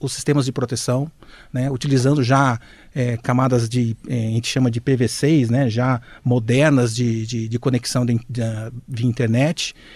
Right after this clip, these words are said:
e todos os sistemas de proteção. Então, é, mas nós sempre temos que pensar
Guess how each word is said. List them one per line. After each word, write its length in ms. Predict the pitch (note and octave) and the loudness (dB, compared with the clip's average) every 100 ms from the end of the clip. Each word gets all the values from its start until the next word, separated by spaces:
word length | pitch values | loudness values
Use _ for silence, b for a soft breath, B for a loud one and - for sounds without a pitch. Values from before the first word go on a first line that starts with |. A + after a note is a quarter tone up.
| B | B
e 220 | E3+ F#3 | 0 0
todos 380 | - - D#3+ E3 | 0 2 2 2
os 80 | E3+ | -2
sistemas 340 | G3+ D#3 D#3 | -2 -2 0
de 80 | D3 | -2
proteção. 560 | D#3+ D#3 F3 - A2 A2 B B B | -4 -4 -6 -4 -6 -8 B B B
Então, 340 | B C3+ D3 - - | B 0 0 -2 -6
é, 400 | C3 B2+ A#2+ - | -6 -4 -6 -2
mas 460 | D3+ F3 F#3+ - - | 0 2 0 -4 -2
nós 460 | D#3 D#3+ F3 G3+ | 2 2 2 0
sempre 560 | - - - - E3+ - | -4 -10 -4 0 0 0
temos 160 | F3+ | -2
que 140 | - - | -2 -4
pensar 720 | G3 E3 - D#3+ D3+ E3 F3 | -2 -2 0 -2 0 -2 -6